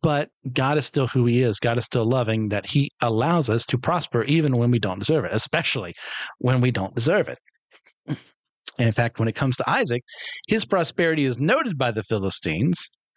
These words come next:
and this causes fear to break out among them as they have been forbidden to harm him and his possessions. But apparently not their will, so maybe there was some kind of loophole there we're not aware of, which are filled in a passive-aggressive way to encourage him to leave, or it's,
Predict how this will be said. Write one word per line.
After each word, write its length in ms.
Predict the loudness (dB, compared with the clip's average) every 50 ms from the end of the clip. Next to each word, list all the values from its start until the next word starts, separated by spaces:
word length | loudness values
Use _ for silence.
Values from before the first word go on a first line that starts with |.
| -18 -16 -16 -16 -18 -14 _
and 180 | -2 0 0 2
this 160 | 0 0 0
causes 480 | 0 0 0 0 2 0 0 0 -2 -2 0
fear 240 | 2 2 2 2 2
to 80 | 0
break 260 | 0 0 -2 -2 0 0
out 160 | 0 0 0
among 380 | 0 0 2 2 2 2 2
them 240 | 2 2 0 0 0 -2
as 160 | -2 -2 0
they 140 | 2 2 2
have 160 | 2 2 0
been 160 | 0 -2 -2
forbidden 600 | -2 -2 -2 -2 0 0 0 2 2 0 -2 0
to 100 | -2 -2
harm 400 | -4 -2 0 0 2 2 2 2
him 240 | 2 2 2 0 0
and 100 | -2 0
his 160 | -2 -4 -4
possessions. 640 | -2 0 2 4 4 4 2 2 0 -4 -8 -10 -12 -12 -12 _ _ _ _ _ _ _ _ _
But 200 | -2 0 2 2
apparently 420 | 2 0 0 -2 -2 0 0 0 2
not 180 | 2 2 2
their 140 | 2 2 2
will, 340 | 2 2 2 2 2 0 0
so 140 | -2 0 0
maybe 180 | 0 2 2
there 100 | 2 2
was 140 | 2 2 2
some 140 | 0 0 0
kind 160 | 2 0 2
of 60 | 2
loophole 360 | 4 2 2 2 0 -2 0 0
there 160 | 0 0 0
we're 60 | 0
not 160 | 0 0 0
aware 200 | 0 0 0 2
of, 160 | 2 0 -2 -2 -4 -8 -10 -8 -8 -4 -2
which 160 | 0 0 0
are 80 | -2
filled 420 | -2 0 2 2 4 4 2 2 2
in 60 | 0
a 80 | 0 0
passive-aggressive 800 | 0 0 0 0 0 0 -2 -2 0 2 0 0 0 0 -4 -2 0
way 180 | 0 2 2
to 120 | 2 2 0
encourage 380 | 0 0 0 -2 0 0 0
him 140 | 0 0 2
to 40 | 2
leave, 280 | 2 2 2 2 0 0
or 160 | -2 -2 -2
it's, 180 | -2 -4 -6